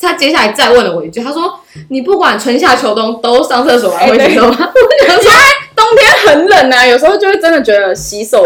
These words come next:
Speaker 2: 不必要啊，所以我们就开始，就是开启了这个话题。
Speaker 1: 对，所以我就，我就很惊讶说：“废话。”我想说他怎么会有这个想法，他就告诉我他冬天会不洗手。
Speaker 2: 不，只要旁边没有人，我没有受到道德的约束之下，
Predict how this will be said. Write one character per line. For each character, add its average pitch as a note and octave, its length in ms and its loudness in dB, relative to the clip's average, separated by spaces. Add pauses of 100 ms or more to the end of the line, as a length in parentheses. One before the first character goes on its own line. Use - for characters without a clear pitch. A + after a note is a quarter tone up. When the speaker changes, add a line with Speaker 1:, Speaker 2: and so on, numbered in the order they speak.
Speaker 2:
不 F3 140 -6
必 F3 260 -8
要 F3 140 -4
啊， - 240 -14
所 C4 160 0
以 C#4+ 40 6
我 C#4+ 60 4
们 B3+ 100 -2
就 C#4 180 4
开 C4+ 220 -2
始， F#3 240 -10 (420)
就 C#4+ 100 -4
是 C#4+ 60 -2
开 C#4 240 0
启 B3+ 160 0
了 G3+ 120 0
这 G3 100 -2
个 G3+ 100 0
话 G3 340 0
题。 - 400 -18 (100)
Speaker 1:
对， C4 200 2
所 C#4 120 -4
以 F#4 40 -2
我 F#4 240 0
就， G#3+ 120 -2 (240)
我 A#3 140 -2
就 D4+ 160 0
很 C#4 400 -8
惊 C4+ 140 -6
讶 C#4 160 -2
说 D4+ 160 -2
：“废 D4+ 360 0
话。” D4+ 180 2
我 D4 100 2
想 A3+ 120 -4
说 B3+ 80 -2
他 D4+ 100 0
怎 D4 80 -8
么 G#3 60 -8
会 C4 80 0
有 A#3 120 -2
这 A#3+ 100 0
个 A#3 80 2
想 F3+ 240 -8
法， F#3 180 -4
他 A3 80 -4
就 A#3+ 100 0 (200)
告 G#3+ 180 -2
诉 G#3+ 160 -4
我 F3+ 80 -2
他 G#3 140 -4
冬 G#3 260 -8
天 G#3+ 280 -4 (340)
会 A3+ 520 -2 (300)
不 D#4+ 100 0
洗 F#4+ 400 2
手。 F4 100 2
Speaker 2:
不， F#4+ 420 2
只 F#4+ 60 2
要 B4+ 80 4 (100)
旁 D#4+ 240 0
边 F#4+ 160 2
没 G4+ 80 2
有 B3+ 200 2
人， F3 220 -4
我 C4 140 2
没 F4+ 80 0
有 G#4+ 80 0
受 - 140 0
到 F#4 140 4 (120)
道 D#4+ 220 4
德 A#3 120 2
的 A#3+ 100 4
约 C4 260 4
束 B3 260 -2
之 G#3 200 -8
下， G#3 400 -4